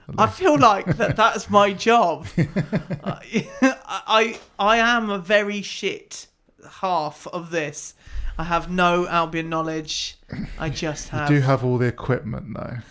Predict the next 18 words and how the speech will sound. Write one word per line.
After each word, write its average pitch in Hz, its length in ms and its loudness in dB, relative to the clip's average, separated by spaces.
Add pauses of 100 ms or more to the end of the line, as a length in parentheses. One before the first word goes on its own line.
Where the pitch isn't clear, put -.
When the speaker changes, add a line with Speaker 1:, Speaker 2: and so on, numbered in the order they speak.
(300)
Speaker 2:
That 185 180 -2
is 165 120 -2
true. 151 380 2
Speaker 1:
<laughs> 147 40 4 (1040)
Speaker 2:
That 269 160 4
is, 269 140 -2
again, 202 460 2 (520)
<laughs> 196 440 -6 (120)
I 185 100 -4
can't 190 340 -8
say 175 200 -8
that 165 380 -8
for 170 100 -14 (180)
the 165 80 -10
rest 170 240 -4
of 147 60 -6
my 143 140 -4
life. 139 380 -4